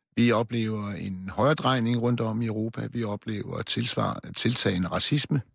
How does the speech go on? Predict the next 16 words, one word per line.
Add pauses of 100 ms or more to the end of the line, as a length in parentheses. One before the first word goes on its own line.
(760)
Vi
oplever
en,
øh,
uhyggelig (180)
tiltagende
nationalisme. (760)
Vi
oplever
en
masse
ubehagelige
ting
hen
over
Europa,